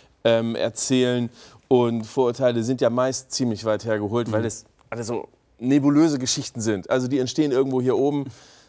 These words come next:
Speaker 1: sicherlich aber auch deutsch, türkisch, äh, die Türken kommen von irgendwo anders her, deswegen könnte man denken,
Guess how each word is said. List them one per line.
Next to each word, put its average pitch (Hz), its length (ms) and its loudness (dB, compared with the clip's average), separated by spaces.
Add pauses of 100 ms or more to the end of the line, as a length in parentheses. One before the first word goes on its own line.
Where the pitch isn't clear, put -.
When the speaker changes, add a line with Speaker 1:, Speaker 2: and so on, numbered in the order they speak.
Speaker 1:
sicherlich 135 500 0
aber 117 220 0
auch 120 340 0 (160)
deutsch, 123 520 0
türkisch, 127 720 -2
äh, - 20 -14 (340)
die 113 140 -8
Türken 127 340 -8
kommen 131 240 -4
von 123 280 -6
irgendwo 135 360 4
anders 131 380 -2
her, 127 100 0
deswegen 117 580 -6
könnte 135 260 -4
man 110 220 -4
denken, 104 560 -6